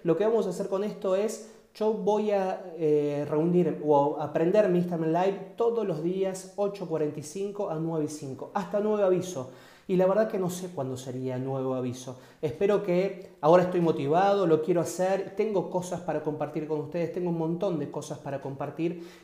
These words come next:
y lo quisiera hacer. Así que en principio vamos a seguir, eh, con, con este, con este camino. Eh,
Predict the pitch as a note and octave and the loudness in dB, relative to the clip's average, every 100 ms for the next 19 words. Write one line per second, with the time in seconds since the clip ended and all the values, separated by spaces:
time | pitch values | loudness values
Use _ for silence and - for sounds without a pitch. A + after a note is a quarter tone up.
0 | - D3+ D3+ E3 - A3+ E3+ D#3 D3 C#3 | -4 0 0 0 -2 0 0 0 -4 -4
1 | - - _ _ _ _ _ _ D#3 D3 | -8 -20 _ _ _ _ _ _ -8 -6
2 | F3+ F3+ F3+ F3 E3+ F3 F3 G#3+ - G3+ | 2 2 4 2 4 4 4 -2 2 2
3 | G3+ - - D3 F#3+ F#3 F3 C#3+ D3+ D#3 | 0 -6 -4 2 2 2 -2 -4 -4 0
4 | D#3+ E3 E3 - - C#3+ C3+ C3+ C3 C#3+ | 0 0 -6 -12 -4 -2 0 -4 -2 -2
5 | C#3+ D#3 D3+ D3 - D3 C#3 D3 D3 D3 | 0 0 0 -2 -2 -2 0 -2 -4 -6
6 | C#3 C3 B2 B2 A#2+ - - - - - | -6 -4 -4 -4 -8 -12 -20 -20 -12 4
7 | F3 F3 F3 F3 F3 F3+ | 6 8 8 8 4 -2